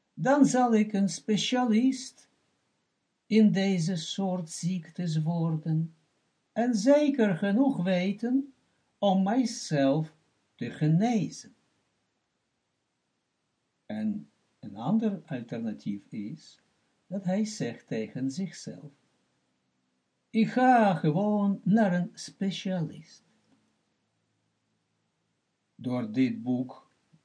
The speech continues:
door dit boek krijgt men een kant-en-klare methode om direct specialist te worden, zowel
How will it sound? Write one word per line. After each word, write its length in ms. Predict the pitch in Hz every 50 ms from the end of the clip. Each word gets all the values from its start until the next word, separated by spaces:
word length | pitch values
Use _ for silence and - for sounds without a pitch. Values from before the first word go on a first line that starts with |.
| _ _ _ _ _ _
door 420 | - 110 135 127 113 107 101 107
dit 360 | 127 220 220 160 - - -
boek 440 | - - 233 226 - - - - _ _ _ _ _ _ _ _ _ _ _ _ _ _ _ _ _ _ _ _ _ _
krijgt 480 | - 156 160 202 220 220 - - -
men 320 | 185 180 180 180 180 - -
een 340 | - 151 135 123 123 - - _ _
kant-en-klare 1200 | - 233 233 240 247 226 214 220 - 175 170 165 160 160 - 170 202 220 220 214 196 185 170 160
methode 1080 | 156 151 156 151 147 - - 147 135 135 123 117 117 117 113 110 123 143 175 220 254 - _ _ _ _ _ _ _ _ _ _ _ _ _ _ _ _ _ _
om 340 | - 139 131 120 117 110 -
direct 840 | - 127 131 131 120 127 165 214 226 214 - - - _ _ _ _ _ _ _ _ _ _ _ _ _ _ _ _ _
specialist 1120 | - - - - - 202 175 156 - - 160 131 127 127 143 208 233 - - - _ _ _ -
te 160 | 185 180 165
worden, 580 | 156 160 151 151 143 139 135 143 135 139 - _ _ _ _ _ _ _ _ _ _ _ _ _ _
zowel 800 | - - - 254 254 233 185 160 208 214 180 165 151 - - -